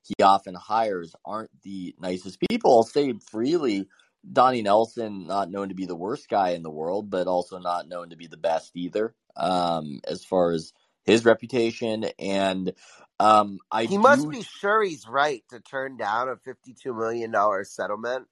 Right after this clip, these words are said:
Speaker 1: I mean, if that's the case, I do wonder too, considering how, what do we even call him, emasculated he was in the organization, where he wasn't making the decisions, but still was theoretically running it.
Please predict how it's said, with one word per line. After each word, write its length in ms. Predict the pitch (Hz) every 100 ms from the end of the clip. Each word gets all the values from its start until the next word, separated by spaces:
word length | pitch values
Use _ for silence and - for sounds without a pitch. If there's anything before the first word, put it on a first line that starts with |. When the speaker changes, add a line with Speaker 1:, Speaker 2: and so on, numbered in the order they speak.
| _ -
Speaker 1:
I 60 |
mean, 160 | 95 98
if 100 | 92
that's 320 | 110 113 -
the 120 | 113
case, 420 | 101 90 80 73 -
I 100 | 110
do 320 | 107 123 123 113
wonder 220 | 110 98
too, 420 | - 123 120 95 87
considering 920 | 98 - - 139 147 135 117 104 98 - _ _ _ _
how, 960 | - - 120 120 120 120 113 110 104 - _ _
what 140 | 107
do 60 | 110
we 120 | 104
even 220 | 90 80
call 320 | - - 87
him, 180 | 85 71
emasculated 880 | 71 85 87 98 - 110 107 107 107
he 80 | 113
was 260 | 107 107
in 60 | 107
the 60 | 104
organization, 680 | 107 107 107 101 110 110
where 140 | 101 90
he 100 | 92
wasn't 360 | 87 87 95
making 240 | 87 85 95
the 100 | 87
decisions, 600 | 87 - 90 85 92 92
but 260 | 95 82 - - _
still 340 | - 104 98
was 160 | 95 -
theoretically 640 | 101 98 87 87 90 92
running 340 | 82 80 95 101
it. 180 | 107